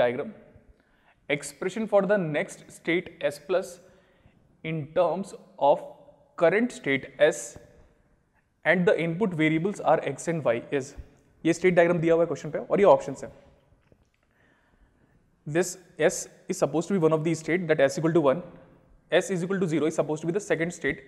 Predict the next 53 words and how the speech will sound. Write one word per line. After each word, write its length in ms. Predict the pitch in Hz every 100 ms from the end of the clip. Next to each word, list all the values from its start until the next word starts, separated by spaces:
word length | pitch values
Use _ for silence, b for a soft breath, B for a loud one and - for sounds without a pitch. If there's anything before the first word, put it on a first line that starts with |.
| 139
S 80 | 160
equal 140 | 160
to 80 | 165
zero। 200 | 135 120 120 135 _ _ _ b b b b b b
और 200 | 143 165
जो 160 | 180 226 214 -
ट्रांजिशन 440 | 160 151 156 220
लिखा 180 | 208 190
हुआ 120 | 185
है 60 | 175
उसको 180 | 175 202
मैंने 160 | 208
डिफरेंट 360 | 196 160 - 180
कलर 160 | 180 180
के 100 | 185
पेन 120 | 156 156
से 100 | 170
हाईलाइट 340 | 143 135 135
कर 120 | 139
दिया 140 | 127 123
हुआ 60 |
है 60 | 127
so 80 | 175
that 120 | 175
understanding 560 | 147 160 165 170 170 175 147
point 200 | 143 151
of 100 | 143
view 140 | 143 - -
ये 80 | 147
न्यूमेरिकल 420 | 143 139 147 151
आपको 360 | 135 - 165 247 - -
अच्छा 220 | 160 170
लगे। 240 | 131 123 - b b b b b b b -
X 180 | 147 185
equal 160 | 196
to 60 | 185 170
zero 140 | 185
पे 120 | 196 240 - - - 139
वन 140 | 143
से 100 | 165
लेकर 240 | 190 175 180
ज़ीरो 200 | 151 165
में 100 | 175
ट्रांजिशन 340 | 165 160 180
हो 100 | 175
रहा 120 | 180
है, 260 | 208 - 135
Y 120 | 135 147
is 80 | 151
equal 160 | 180 180
to 80 | 180 151
zero 180 | 147 151
पे, 140 | 185